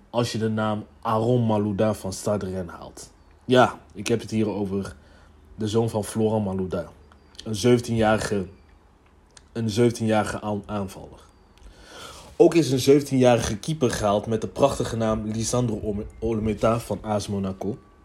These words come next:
Zijn vader was zelf ook keeper bij, eh, onder andere Bastia en Marseille. Nu we het toch over nepotisme hebben.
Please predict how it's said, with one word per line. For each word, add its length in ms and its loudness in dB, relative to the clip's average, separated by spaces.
Zijn 180 -6
vader 240 6
was 140 -2
zelf 200 2
ook 100 -2
keeper 340 -6
bij, 400 0
eh, 280 -12
onder 220 -2
andere 320 2
Bastia 760 2
en 140 -4
Marseille. 440 -6
Nu 140 4
we 60 8
het 100 4
toch 180 6
over 320 4
nepotisme 880 2
hebben. 380 2